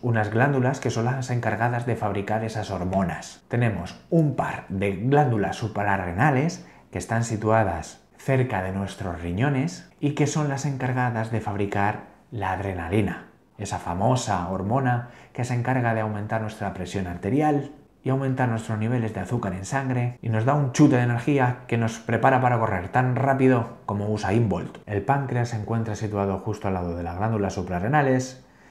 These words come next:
y se encarga de fabricar la insulina, que supervisa cómo absorbemos el azúcar, que es nuestra principal fuente de combustible.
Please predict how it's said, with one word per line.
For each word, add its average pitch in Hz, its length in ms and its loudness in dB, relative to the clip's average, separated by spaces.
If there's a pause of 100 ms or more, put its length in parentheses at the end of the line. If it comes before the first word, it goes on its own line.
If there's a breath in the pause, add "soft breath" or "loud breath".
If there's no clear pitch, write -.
(160 loud breath)
y 151 160 2
se 151 140 -2
encarga 139 360 -2
de 131 80 0
fabricar 127 540 -2
la 120 140 0
insulina, 120 840 -2 (200)
que 117 60 4
supervisa 123 680 0
cómo 120 280 0
absorbemos 104 760 0
el 85 80 -4
azúcar, - 580 -4 (160)
que 104 180 0
es 104 120 -4
nuestra 107 360 -2
principal 104 640 -4 (120)
fuente 95 400 -4
de 92 100 -2
combustible. 87 720 -6